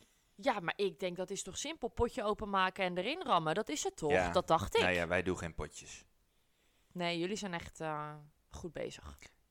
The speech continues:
Speaker 2: Ja, wij doen alles vers nog. Maar ik denk dat daar
Speaker 1: Ja,
Speaker 2: op een
Speaker 1: is echt
Speaker 2: gegeven moment ook wel echt een eind aan gaat komen, hoor.
Speaker 1: <laughs>
Speaker 2: Want
Speaker 1: Ja,
Speaker 2: het
Speaker 1: zeker als je ook echt spaghetti en zo, dan moet je dat allemaal gaan pureren. Eeuw.
Speaker 2: Ja, het, ik vind het er wel, sommige dingen zien er wel echt heel vies uit.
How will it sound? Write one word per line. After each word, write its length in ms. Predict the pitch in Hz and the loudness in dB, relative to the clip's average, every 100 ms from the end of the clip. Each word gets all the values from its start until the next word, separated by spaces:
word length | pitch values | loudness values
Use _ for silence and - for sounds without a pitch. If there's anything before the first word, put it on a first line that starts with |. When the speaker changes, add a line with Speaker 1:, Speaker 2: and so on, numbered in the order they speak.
| _ | _
Speaker 2:
Ja, 360 | 294 131 98 - | 6 6 6 2
wij 120 | 139 | 4
doen 120 | 127 | 6
alles 220 | 95 87 - | 6 4 8
vers 320 | 113 151 - | 8 8 4
nog. 300 | 123 113 - _ _ | 0 0 -6 _ _
Maar 220 | - - 104 | 2 2 2
ik 120 | - | 4
denk 160 | 120 | 4
dat 140 | 113 98 | 4 8
daar 100 | 120 | 8
Speaker 1:
Ja, 20 | |
Speaker 2:
op 60 | 113 | 10
een 60 | 131 | 6
Speaker 1:
is 60 | |
echt 100 | - | 4
Speaker 2:
gegeven 180 | - 127 | 0 0
moment 220 | 117 - | 0 0
ook 120 | 120 113 | 0 4
wel 140 | 110 | 4
echt 160 | 90 - | 2 -2
een 80 | |
eind 240 | - 80 78 | -4 -4 -4
aan 80 | 78 | -6
gaat 160 | 78 | -8
komen, 280 | - 78 80 120 | -8 -8 -4 -4
hoor. 140 | - - - | -4 -10 -8
Speaker 1:
<laughs> 560 | 226 220 - - 185 - | -4 -2 -4 -6 -6 2
Speaker 2:
Want 220 | 190 185 | 2 2
Speaker 1:
Ja, 60 | 175 | 4
Speaker 2:
het 80 | |
Speaker 1:
zeker 320 | 190 240 214 - | 10 10 10 10
als 160 | 202 | 10
je 80 | 226 | 8
ook 100 | 214 | 4
echt 160 | 208 - | 2 2
spaghetti 500 | 190 - 208 - 180 | 2 4 2 2 -2
en 100 | 160 | 2
zo, 120 | 160 | 2
dan 100 | 170 | 2
moet 80 | 196 | 2
je 60 | |
dat 100 | 185 | 2
allemaal 160 | 202 226 | 2 0
gaan 180 | 220 185 | -2 -2
pureren. 720 | 180 160 180 214 156 139 202 | 0 2 0 0 0 -2 0
Eeuw. 280 | 196 85 - | -2 -4 -2
Speaker 2:
Ja, 200 | 95 90 | 0 2
het, 140 | - | 0
ik 160 | - - | -10 -6
vind 220 | 131 127 | -4 -4
het 160 | 110 - | -4 0
er 80 | 101 | 4
wel, 140 | 107 | 6
sommige 380 | - 151 151 127 | 6 2 2 -2
dingen 180 | 117 104 | -2 -2
zien 160 | 107 | 0
er 60 | 101 | 6
wel 180 | 107 - | 6 6
echt 240 | 117 - | 0 0
heel 200 | 104 104 | 2 2
vies 320 | - 92 82 | 0 -4 -6
uit. 320 | 58 - - | -6 -8 -12